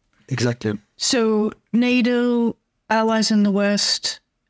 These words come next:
Speaker 1: I think double down on the support is really what needs to happen now, so that if such a situation arises again, and it may not be Prigozhin, but then Prigozhin is only in Belarus. He retains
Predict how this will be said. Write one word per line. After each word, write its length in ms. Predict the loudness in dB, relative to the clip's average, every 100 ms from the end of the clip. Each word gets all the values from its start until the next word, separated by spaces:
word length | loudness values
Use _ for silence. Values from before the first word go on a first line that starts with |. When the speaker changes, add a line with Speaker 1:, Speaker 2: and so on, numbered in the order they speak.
| _
Speaker 1:
I 120 | -2 0
think 320 | 0 0 0
double 280 | -2 0 0
down 360 | 0 0 2
on 140 | 0 0
the 80 |
support 480 | 0 -2 -2 0 0
is 180 | 0 0
really 240 | 0 2
what 260 | 2 0 -2
needs 320 | -2 -2 -4
to 280 | -2 -2 -2 -4
happen 420 | -4 -2 -2 0
now, 340 | 2 0 0 -2
so 220 | -2 -2
that 380 | -2 -2 -2 -6
if 160 | -4 -4
such 300 | -2 -2 0
a 20 |
situation 560 | -2 0 0 0 2 2
arises 520 | 2 2 2 0 0
again, 340 | 0 0 2
and 180 | 2 0 -2
it 120 | -2
may 140 | 0
not 220 | 2 0 -2
be 100 | -2
Prigozhin, 640 | -2 -2 0 0 0 0
but 140 | 0
then 260 | 0 0 0
Prigozhin 480 | 0 0 0 0 0
is 120 | 0
only 280 | 0 0 2
in 120 | 0
Belarus. 600 | 0 -2 -2 -2 -2 -4 -6
He 200 | -4 -2
retains 720 | -2 -2 -2 0 0 0